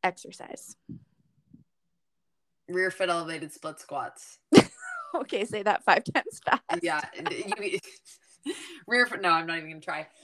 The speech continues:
Speaker 2: Um, they, th-, like, I love them because they're such a productive exercise,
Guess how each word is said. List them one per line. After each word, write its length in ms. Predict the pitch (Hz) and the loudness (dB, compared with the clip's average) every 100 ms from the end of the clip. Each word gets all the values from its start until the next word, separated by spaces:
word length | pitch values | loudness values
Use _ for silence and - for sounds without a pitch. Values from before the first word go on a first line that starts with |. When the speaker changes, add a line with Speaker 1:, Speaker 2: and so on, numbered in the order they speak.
| - 208 | -8 -2
Speaker 2:
Um, 420 | 208 196 190 175 _ _ _ - | -2 -2 -12 -20 _ _ _ -20
they, 440 | 196 233 233 240 - 214 | -8 -8 -6 -8 -8 -12
th-, 280 | 208 - 233 | -14 -12 -6
like, 240 | 254 247 | -4 -2
I 200 | 254 240 208 | -2 -4 -6
love 360 | 196 170 170 | -6 -6 -8
them 240 | 254 285 285 | -6 -6 -6
because 260 | 262 233 226 | -12 -14 -12
they're 160 | 226 | -12
such 640 | 214 - - - 202 180 208 | -12 -12 -12 -10 -10 -10 -12
a 60 | |
productive 600 | 208 196 180 156 - 180 156 | -14 -14 -8 -8 -6 -8 -6
exercise, 840 | 160 - 196 - 208 220 254 269 | -10 -12 -14 -4 0 0 0 -6